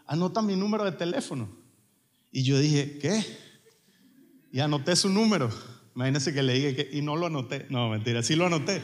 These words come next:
Pero hubiese sido muy, muy mal, ¿no? Y que, "No, no lo anoté." Más nunca lo vi, y no anoté su número, algo así. Pero anoté su número. Pasaron dos o tres semanas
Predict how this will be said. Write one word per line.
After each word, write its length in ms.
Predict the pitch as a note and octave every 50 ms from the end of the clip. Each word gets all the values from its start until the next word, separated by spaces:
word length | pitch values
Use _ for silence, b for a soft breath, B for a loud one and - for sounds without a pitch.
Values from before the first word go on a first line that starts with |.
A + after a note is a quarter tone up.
| B B B B B B B B B B B
Pero 140 | - A#2+ B2+
hubiese 240 | D3 D#3 C#3+ E3 E3+
sido 240 | - F3+ F3+ F3 E3+
muy, 380 | E3 E3+ F3 F#3 F#3+ F#3 F3
muy 260 | - D#3 D3+ F3 F#3
mal, 300 | F3 E3+ F3 F3+ E3+ E3
¿no? 160 | F3 F3+ E3+ D3
Y 60 | C3+
que, 240 | A#2+ C3+ B2 B2 C#3+
"No, 180 | D3 D3 F3+ F#3+
no 120 | D#3+ D3
lo 100 | D#3 E3+
anoté." 340 | E3 D#3 C#3+ A#2 - D3+ C#3 A#2 - B B B B B B B B B B B B B B B B B B B B B B _ _ _ _ -
Más 180 | - C#3 D3+ D3
nunca 340 | D3+ D#3 D#3 D3 D3+ D#3+
lo 160 | D#3+ D#3 D3 C#3
vi, 180 | C#3+ C#3 C3+ - - - - - - - -
y 80 | C3+ B2+
no 160 | C#3 C3+ C#3
anoté 320 | C#3 C#3+ D3 C#3 D3 C#3+
su 120 | C3 D3+ D#3
número, 360 | C#3+ C#3+ C#3 C3+ B2 A2+ A#2+
algo 160 | C3 C#3+ D#3
así. 520 | E3 - - D3 A#2 - - - - - -
Pero 320 | - D#3+ F#3 F#3+ G3+ E3 - - - - - - - -
anoté 420 | - G#3+ A3+ A3+ A3 D3+ - C4 C4
su 160 | - - C#4+
número. 480 | C4 C#4 D4 C#4+ C4 A3 F3 C3 G2 - - - - - - _ _ _
Pasaron 440 | - D3 C#3+ - F3 F3 G3 F#3+ F#3
dos 120 | F#3+ F#3+
o 100 | F3 F3
tres 180 | C#3+ F#3+ F#3+ E3
semanas 640 | - G3 F#3 F#3 G3 F#3 D#3 C#3+ C#3+ C#3+ B2+ -